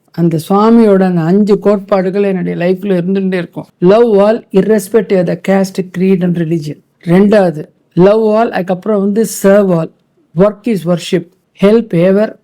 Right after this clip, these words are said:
hurt never, money goes, character grows-ன்னு வரும். அந்த ஃபைவ் டெனட்ஸ் தான் லைஃப்ல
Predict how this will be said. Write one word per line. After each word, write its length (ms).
hurt 280
never, 500
money 560
goes, 400
character 580
grows-ன்னு 560
வரும். 280
அந்த 320
ஃபைவ் 320
டெனட்ஸ் 360
தான் 200
லைஃப்ல 640